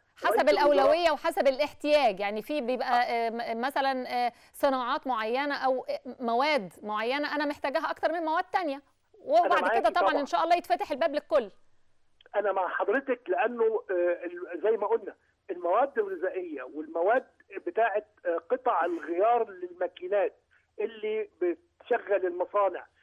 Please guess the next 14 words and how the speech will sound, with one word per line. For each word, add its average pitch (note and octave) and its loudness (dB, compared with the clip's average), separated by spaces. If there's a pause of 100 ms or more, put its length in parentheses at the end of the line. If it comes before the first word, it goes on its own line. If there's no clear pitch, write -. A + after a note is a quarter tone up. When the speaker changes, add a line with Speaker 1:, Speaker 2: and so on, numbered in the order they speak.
(220)
Speaker 2:
في C#4+ -4
أولويات G#3 0 (120)
زي G#3+ 2
ما F#3 -6
حضرتك A3 -2
تفضلتي. B3 -2
Speaker 1:
أيوة. F#3+ -10 (220)
Speaker 2:
آه، F#3+ 2
مهم B3 0
جدا A#3+ -2
توفير G3+ -2 (480)
ال-، F#3+ -2
الموارد G#3 2 (180)
المالية F#3 -2